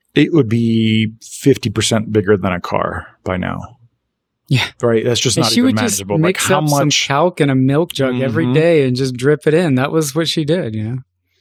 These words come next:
Speaker 1: You know what's funny is I think she's running A I Vegas on those. Do you remember the A I
Speaker 2: <laughs> Yeah.
Speaker 1: Vegas? Those were out for, like, a minute before they realized that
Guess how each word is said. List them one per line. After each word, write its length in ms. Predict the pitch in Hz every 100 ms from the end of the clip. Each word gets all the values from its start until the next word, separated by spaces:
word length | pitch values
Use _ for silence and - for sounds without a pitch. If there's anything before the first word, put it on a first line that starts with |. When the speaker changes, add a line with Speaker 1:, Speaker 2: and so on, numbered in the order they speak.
| -
Speaker 1:
You 100 | 131
know 60 |
what's 140 | 202 -
funny 300 | - 95 165
is 100 | 160
I 100 | 104
think 180 | 160
she's 240 | - 113 -
running 380 | 127 113 107 -
A 200 | 120 131
I 180 | 131 107
Vegas 540 | 87 95 110 117 92
on 160 | 90 85
those. 360 | 82 80 - - _ _ _ _ _ _
Do 60 | 120
you 220 | 92 110
remember 240 | 120 160
the 180 | 143 127
A 160 | 120 120
I 60 |
Speaker 2:
<laughs> 0 |
Yeah. 40 | 139 113 127 143
Speaker 1:
Vegas? 320 | 185 170 - - _ _ _ _ _
Those 220 | 127 143
were 80 | 175
out 200 | 123 139
for, 120 | - 127
like, 180 | 117 110
a 40 |
minute 360 | 117 131 127 156
before 200 | - 120
they 140 | 110
realized 680 | 107 113 107 104 104 101 -
that 260 | 95 87